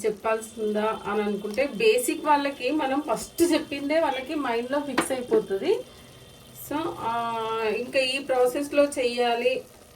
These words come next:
అనే ఆలోచన వస్తుంది కాబట్టి, నేను ఎక్కువ, నేను చేసే వంటలన్నీ బేసిక్‌గా లెర్నింగ్ వాళ్ళు నేర్చుకునే విధంగా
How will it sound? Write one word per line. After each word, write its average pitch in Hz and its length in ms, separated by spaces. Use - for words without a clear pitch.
అనే 233 200
ఆలోచన 233 560
వస్తుంది 226 400
కాబట్టి, 208 540
నేను 233 160
ఎక్కువ, 262 600
నేను 240 220
చేసే 247 220
వంటలన్నీ 254 560
బేసిక్‌గా 226 680
లెర్నింగ్ 220 540
వాళ్ళు 208 240
నేర్చుకునే 208 560
విధంగా 202 460